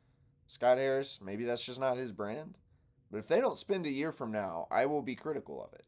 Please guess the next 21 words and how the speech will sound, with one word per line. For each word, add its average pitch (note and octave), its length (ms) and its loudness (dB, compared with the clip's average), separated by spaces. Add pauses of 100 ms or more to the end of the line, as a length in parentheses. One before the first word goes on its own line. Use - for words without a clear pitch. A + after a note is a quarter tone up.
(140)
because C3+ 280 -4
there D3+ 120 6
are D#3 60 6
some D3+ 180 -4
good C#3 180 -2
players B2+ 380 0
who A#2 120 -8
could B2 180 -6
be A2+ 360 -4
worthy A2 340 -4
of G2+ 100 -4
good G#2+ 160 -8
contracts. - 640 -8 (340)
Alex D#2+ 280 -8
Bregman B2 400 -6 (200)
being A2+ 280 -10
one B2+ 160 0
of B2+ 160 -2
'em. - 80 -20 (160)
That D#2 180 -8 (260)
Bregman, A2 360 -6